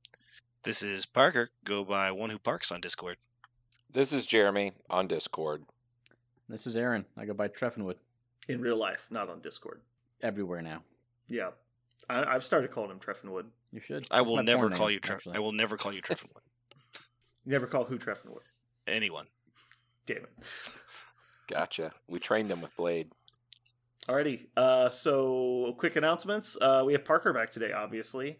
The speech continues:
Speaker 2: Yay!
Speaker 4: Uh, who decided to take two weeks off because he was bored with you guys.
Speaker 2: Sorry, I'm not bored with
Speaker 1: I,
Speaker 2: y'all.
Speaker 1: I actually, uh,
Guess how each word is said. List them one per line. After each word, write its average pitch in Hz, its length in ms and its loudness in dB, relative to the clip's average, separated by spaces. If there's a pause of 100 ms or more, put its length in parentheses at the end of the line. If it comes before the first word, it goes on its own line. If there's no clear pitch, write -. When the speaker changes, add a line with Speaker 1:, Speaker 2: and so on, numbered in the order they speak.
(100)
Speaker 2:
Yay! 160 440 10
Speaker 4:
Uh, 110 200 -2
who 120 100 -2
decided 123 520 0
to 123 120 -6
take 127 280 -2
two 147 120 -2
weeks 131 220 -2
off 135 180 2
because 123 300 -6
he 123 80 -6
was 113 160 -6
bored 110 360 -4
with 101 200 -12
you 113 60 -12
guys. 50 420 -8 (1000)
Speaker 2:
Sorry, 71 520 -4 (140)
I'm 92 80 -10
not 107 180 0
bored 67 180 -4
with 67 120 -8
Speaker 1:
I, 123 60 8
Speaker 2:
y'all. 76 260 0 (260)
Speaker 1:
I 165 160 12
actually, 117 520 8 (360)
uh, 101 440 2